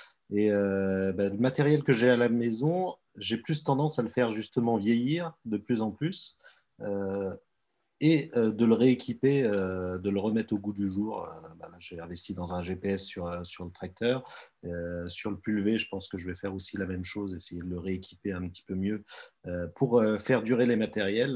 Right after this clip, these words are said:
un peu comme disait tout à l'heure Jean-Loup, euh, réussir à conserver les matériels beaucoup plus, beaucoup plus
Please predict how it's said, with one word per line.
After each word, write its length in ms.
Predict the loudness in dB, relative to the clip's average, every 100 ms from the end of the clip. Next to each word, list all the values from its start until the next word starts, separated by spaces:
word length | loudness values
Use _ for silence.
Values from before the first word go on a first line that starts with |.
| -4
un 80 | -6
peu 120 | -8
comme 200 | -6 -4
disait 260 | -4 -6 -10
tout 220 | -10 -8
à 20 |
l'heure 180 | -6 -6
Jean-Loup, 340 | -6 -4 -4 -8 -18 -20 _ -8
euh, 540 | -6 -6 -6 -6 -6
réussir 600 | 0 2 2 0 0 2
à 80 | 0
conserver 580 | 0 -2 0 2 2 2
les 80 | 2
matériels 480 | 0 -2 -2 -2 -4
beaucoup 280 | -6 -10 _
plus, 800 | -6 -4 -4 -4 -6 -6 -8 -10 -10 -6
beaucoup 220 | -6 -8
plus 340 | -6 0 0